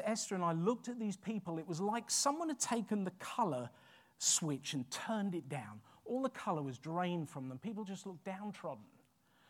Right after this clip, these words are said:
Coming forward, altar call after altar call. And something was breaking inside me, going, "God, something's not right here.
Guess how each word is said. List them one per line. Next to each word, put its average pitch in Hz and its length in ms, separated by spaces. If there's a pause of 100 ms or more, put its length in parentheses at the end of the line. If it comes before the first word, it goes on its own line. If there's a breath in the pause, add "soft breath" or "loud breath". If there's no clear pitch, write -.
(260 soft breath)
Coming 220 400
forward, 190 460
altar 202 300
call 180 340
after 165 300
altar 160 280
call. 110 380 (540 soft breath)
And 196 100
something 339 560
was 226 100
breaking 208 540
inside 180 600
me, 147 200
going, 175 320
"God, 196 420 (480 soft breath)
something's 247 540
not 233 240
right 202 320
here. 139 260